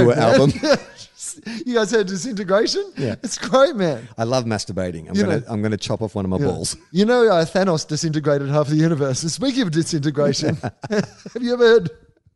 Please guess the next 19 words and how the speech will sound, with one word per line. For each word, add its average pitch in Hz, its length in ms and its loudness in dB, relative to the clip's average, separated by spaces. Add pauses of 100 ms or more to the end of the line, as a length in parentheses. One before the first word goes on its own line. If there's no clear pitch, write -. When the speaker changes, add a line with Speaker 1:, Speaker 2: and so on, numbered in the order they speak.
(1120)
Speaker 1:
pictures 220 340 -2
of 190 100 0
you? 147 240 0
It's 156 120 -4
a 175 160 4 (360)
<laughs> 190 100 4 (380)
Speaker 2:
Well, 196 120 2
that's 415 160 -2
my 254 100 -4
other 202 140 -4
question 143 340 -4
about 123 380 -2
this, 120 200 -6
uh, 107 100 -2
fifty - 300 -12
percent 104 400 -8
Speaker 1:
Uh-huh. 101 180 -6
Speaker 2:
thing, 90 160 -8
right? 87 260 -8